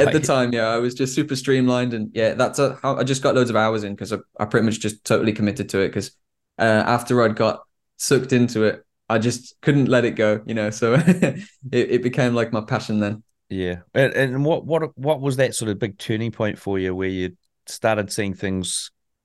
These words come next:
Speaker 2: you know, go in the right direction?
Speaker 1: Yeah, the thing that really did it was kind of tracking emotions and processes, which is something I don't hear people saying enough. Um,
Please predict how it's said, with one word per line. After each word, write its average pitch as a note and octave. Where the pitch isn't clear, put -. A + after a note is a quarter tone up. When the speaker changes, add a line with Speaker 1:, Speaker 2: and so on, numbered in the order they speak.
Speaker 2:
you F2+
know, F#2
go G2+
in F#2+
the F#2+
right F#2
direction? F#2
Speaker 1:
Yeah, C#3
the C#3
thing F3+
that F3
really D#3
did C3
it D3+
was C#3
kind C3+
of A2
tracking B2+
emotions C3
and A#2+
processes, B2
which B2+
is B2+
something D#3+
I C#3+
don't D3
hear C#3
people C3
saying B2
enough. A2+
Um, A#2+